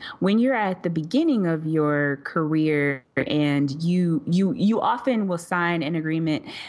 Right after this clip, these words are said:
that basically says that you, that they have rights to everything that you, that, you know, your masters, not only your masters, but everything that you produce, um, underneath, underneath that contract.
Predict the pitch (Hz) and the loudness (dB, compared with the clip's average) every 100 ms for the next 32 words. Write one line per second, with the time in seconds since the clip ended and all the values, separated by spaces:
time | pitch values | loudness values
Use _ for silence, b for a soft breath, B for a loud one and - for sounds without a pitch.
0 | B 151 170 156 135 - - 185 175 175 | B -2 0 0 -2 -6 -4 -2 -2 -6
1 | 170 165 156 - 170 160 156 156 170 - | -4 -4 -4 -4 -2 -2 -2 -2 -4 -4
2 | 151 156 - 190 185 170 160 156 151 160 | -4 -4 -2 -2 0 0 0 -2 -6 -4
3 | 160 147 - - - 175 156 151 - - | -2 -2 -6 -12 -4 -2 0 0 -2 -2
4 | 190 190 202 170 165 143 135 135 139 B | -2 0 0 -2 -2 -2 0 -2 -4 B
5 | B 160 165 147 180 165 156 151 131 - | B -2 -2 0 -2 0 0 0 -2 -4
6 | - 139 107 165 170 175 190 208 165 160 | -12 -14 -4 -2 0 0 0 2 0 0
7 | 170 190 214 - 220 202 233 415 311 220 | 0 0 -2 -2 -2 0 0 0 0 -2
8 | 185 160 165 170 175 - 165 - 202 214 | -4 -4 -6 -8 -10 -8 -8 -4 -4 -4
9 | 233 - 185 170 170 170 B B 170 180 | -6 -4 -6 -4 -4 -8 B B -6 -2
10 | 165 165 180 170 160 - - 180 175 214 | -2 -4 -4 -2 -4 -6 -4 -4 -2 -2
11 | 151 131 - - - 165 156 - 175 170 | -2 -4 -8 -6 -2 0 0 -2 0 0
12 | 175 175 - - 185 170 165 165 165 151 | 0 -4 -8 -4 -2 0 0 -2 -2 -2
13 | - - 214 240 - 156 147 | -2 -2 0 0 0 -2 -4